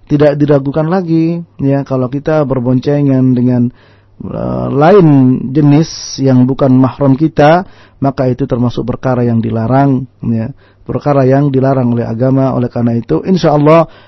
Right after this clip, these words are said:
masih banyak jalan untuk menca-, mencapai rezeki yang halal. Moga, mudah-mudahan Allah memberikan kemudahan dan pertolongan kepada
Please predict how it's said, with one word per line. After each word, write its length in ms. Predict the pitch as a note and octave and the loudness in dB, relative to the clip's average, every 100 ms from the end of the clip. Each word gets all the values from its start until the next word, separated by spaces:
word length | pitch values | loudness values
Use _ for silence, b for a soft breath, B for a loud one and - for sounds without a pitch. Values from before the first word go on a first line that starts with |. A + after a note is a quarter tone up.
| b | b
masih 240 | C3 A#2 | -4 0
banyak 480 | B2 C3+ C#3 C#3 B2+ | 2 4 4 2 -2
jalan 640 | A#2 C#3 D3 C#3+ D3 D3 b b b | -2 0 2 2 0 -2 b b b
untuk 480 | - C3+ C3 C3 - - | 0 0 2 -2 -2 -2
menca-, 320 | B2 A#2 C#3 | -2 2 2
mencapai 880 | C3+ B2+ D3 D3 C#3+ C#3 C#3 C#3 C#3 _ - | 2 2 2 2 2 2 2 0 -4 _ -6
rezeki 480 | B2 A#2+ - B2 A#2 | -4 -4 -2 -2 0
yang 80 | A2+ | -2
halal. 640 | A2+ A2+ A2 A2 A2+ - - | -4 -6 -4 -6 -10 -12 -4
Moga, 320 | C3+ C#3+ C3 | 0 2 2
mudah-mudahan 560 | C3 C3 C3+ C3+ D3 C#3+ | 0 0 0 2 2 2
Allah 240 | C#3 C#3+ | 2 4
memberikan 400 | B2+ C3 C3 B2 | 4 2 0 0
kemudahan 640 | A#2 A#2+ C3 C#3+ C3+ C#3 b b b B2+ | 0 0 2 2 2 0 b b b 0
dan 160 | B2 | 0
pertolongan 480 | A2+ A#2+ A#2+ C3 B2 A2+ | 0 -2 0 2 2 0
kepada 480 | A#2 A2+ A2+ A2+ | -4 -4 -4 -4